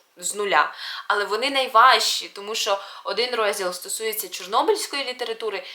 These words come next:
з якою я ще не працювала ніколи. Інший розділ, оцей теоретичний, і він найважчий, тому що в ньому якраз таки треба дуже добре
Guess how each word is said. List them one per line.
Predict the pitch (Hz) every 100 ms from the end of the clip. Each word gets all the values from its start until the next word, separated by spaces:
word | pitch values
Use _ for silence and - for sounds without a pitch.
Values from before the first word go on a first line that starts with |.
| - _
з | -
якою | 226 226 254
я | 233 226
ще | - 208
не | 214
працювала | 202 190 196 196 180 165 165
ніколи. | 156 - - - - - - _
Інший | 240 240 - 311
розділ, | 294 277 262 180 190
оцей | 185 226
теоретичний, | 220 190 185 170 208 196 - 151 - - -
і | 214
він | 185 226 262
найважчий, | 220 190 175 220 - 240
тому | 226 196
що | 196 190
в | 170
ньому | 196 247
якраз | 214 202 202
таки | - 190 185
треба | 180 196 202
дуже | 185 214 220
добре | 185 190 190 190 175 175